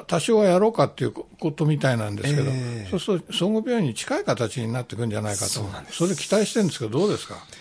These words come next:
Speaker 2: はい。あのー、積年の総合病院ですけども、
Speaker 1: うん。
Speaker 2: 課題ですけども、葉山としては、ハートセンターさん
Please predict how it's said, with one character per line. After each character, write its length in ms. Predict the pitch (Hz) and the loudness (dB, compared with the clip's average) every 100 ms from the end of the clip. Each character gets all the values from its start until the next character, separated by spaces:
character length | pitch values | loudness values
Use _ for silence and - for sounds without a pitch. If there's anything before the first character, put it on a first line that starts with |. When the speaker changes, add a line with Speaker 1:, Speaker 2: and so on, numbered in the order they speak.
| - _ | -20 _
Speaker 2:
は 220 | - - | -6 -2
い。 120 | 113 - - | -2 -4 -6
あ 140 | 120 | -2
の 680 | 123 123 123 123 123 123 117 | 0 0 0 0 0 -2 -4
ー、 80 | |
積 240 | - 131 139 | -10 -6 -2
年 200 | 135 131 | -2 -2
の 100 | 127 | -4
総 160 | 135 | -4
合 80 | 127 | -4
病 200 | 120 127 | -2 -2
院 60 | 117 | -2
で 80 | 101 | -4
す 60 | |
け 80 | 104 | -6
ど 100 | 98 | -4
も、 360 | 98 101 98 92 | -4 -4 -4 -4
Speaker 1:
う 40 | |
ん。 60 | - | -6
Speaker 2:
課 140 | 101 | -6
題 180 | 101 101 | -6 -6
で 60 | |
す 60 | 98 | -6
け 60 | 107 | -8
ど 80 | |
も、 60 | 104 | -8
葉 100 | 117 | -6
山 160 | 127 120 | -6 -6
と 80 | |
し 60 | 127 | -6
て 80 | 151 | -2
は、 240 | 135 101 | 0 0
ハ 160 | 90 123 | -4 -6
ー 20 | |
ト 80 | 139 | -6
セ 100 | 160 | -4
ン 60 | |
タ 140 | 147 139 | -4 -4
ー 20 | |
さ 140 | 117 | -4
ん 240 | 98 - | -6 -10